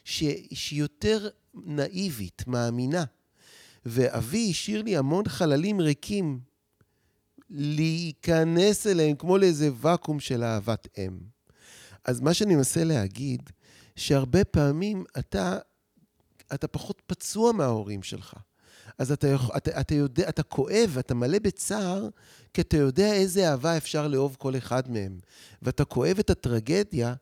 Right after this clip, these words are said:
של מבוגרים שאיבדו את הילד והילדה הנאיביים האלה.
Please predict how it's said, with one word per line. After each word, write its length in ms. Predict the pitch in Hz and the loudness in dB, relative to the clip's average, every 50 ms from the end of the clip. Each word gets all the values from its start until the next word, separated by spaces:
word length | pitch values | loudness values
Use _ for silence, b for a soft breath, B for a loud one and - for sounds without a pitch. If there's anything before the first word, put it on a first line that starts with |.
| b b b b b b b | b b b b b b b
של 280 | - - - 135 120 - _ - | -6 -2 0 0 0 -2 _ -2
מבוגרים 600 | 147 143 135 127 135 131 123 127 127 156 185 202 | 0 0 0 0 0 2 2 2 2 2 0 0
שאיבדו 840 | 175 - - 147 135 123 113 107 113 104 113 160 208 214 208 196 - b b b b b b - | -2 -4 -2 -2 -2 -4 -4 -6 -8 -4 -2 -2 0 0 -2 -4 -6 b b b b b b -6
את 120 | 143 - | -4 -2
הילד 420 | 147 127 123 135 170 202 220 208 180 151 | -2 0 0 0 2 2 2 0 0 0
והילדה 540 | 151 139 131 127 120 117 113 131 147 170 | 0 0 2 0 0 -2 -2 -2 0 0
הנאיביים 580 | 180 160 135 113 113 139 170 170 170 185 165 139 | 0 0 0 -2 -2 -2 -4 -4 -4 -4 -2 -2
האלה. 300 | 110 104 98 98 95 95 | -2 -4 -4 -6 -8 -10